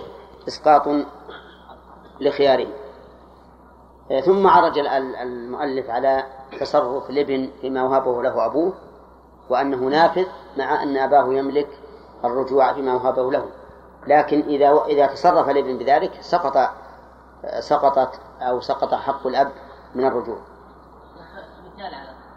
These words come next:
Speaker 2: تصرف، على مثال على تحقيق تصرف المشتري.
Speaker 1: ها؟
Speaker 2: مثال على الخيار للمشتري فقط.
Speaker 1: اشتريت منك بيتا ب-، بمائة ألف على أن لي خيار لمدة شهر، ثم بعته في أثناء هذه المدة،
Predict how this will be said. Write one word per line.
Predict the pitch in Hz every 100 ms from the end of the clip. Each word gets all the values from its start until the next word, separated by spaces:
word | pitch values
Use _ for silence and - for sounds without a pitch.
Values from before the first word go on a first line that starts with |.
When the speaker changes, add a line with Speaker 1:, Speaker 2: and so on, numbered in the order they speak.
| - -
Speaker 2:
تصرف، | - - 151 - - - - - - - -
على | - 147 151 - 156
مثال | 180 160
على | - -
تحقيق | - 160 - -
تصرف | - -
المشتري. | 294 - - - - - - -
Speaker 1:
ها؟ | 160 190 - - - - -
Speaker 2:
مثال | 160 180 165
على | 147 156 156 151 - - 165 -
الخيار | - 165 170
للمشتري | 156 156 160 - - -
فقط. | - - - - - - - -
Speaker 1:
اشتريت | 156 - 175 196 160
منك | 165 151
بيتا | 131 156 151 131
ب-، | 127 135 -
بمائة | 131 143 131 147 160
ألف | 175
على | 139 165
أن | 170
لي | 170 160
خيار | - 185
لمدة | 160 160
شهر، | 135 - 104 - - - - - - - - - - - - - - - - - - -
ثم | 185 196
بعته | 214 165 151 - - - -
في | 135
أثناء | 127 127
هذه | 123 120
المدة، | 135 139 202